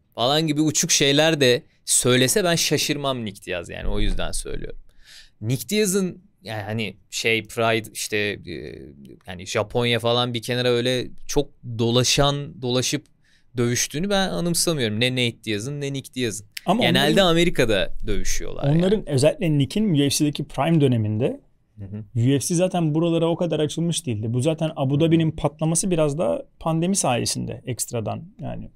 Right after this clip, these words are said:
Speaker 2: uçtu gitti o
Speaker 1: Doğru.
Speaker 2: taraf.
Speaker 1: Orada da haklısın aslında.
Speaker 2: Pandemi öncesi de, de yani Avrupa dediğin zaman işte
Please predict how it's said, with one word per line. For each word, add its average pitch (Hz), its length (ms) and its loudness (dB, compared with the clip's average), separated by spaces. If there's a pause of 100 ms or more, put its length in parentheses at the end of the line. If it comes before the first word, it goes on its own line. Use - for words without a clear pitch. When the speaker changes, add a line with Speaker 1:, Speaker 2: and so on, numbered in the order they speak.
(120)
Speaker 2:
uçtu - 280 -6
gitti 107 240 -6
o 120 60 -4
Speaker 1:
Doğru. 139 160 2
Speaker 2:
taraf. 120 180 0 (240)
Speaker 1:
Orada 117 380 -4
da 98 240 0
haklısın - 480 -6
aslında. 95 320 -2
Speaker 2:
Pandemi 143 340 2
öncesi 165 400 0
de, 190 120 0
de 202 220 -4 (240)
yani 170 360 -6 (520)
Avrupa 170 440 4
dediğin 180 260 4
zaman 160 340 0
işte - 360 -4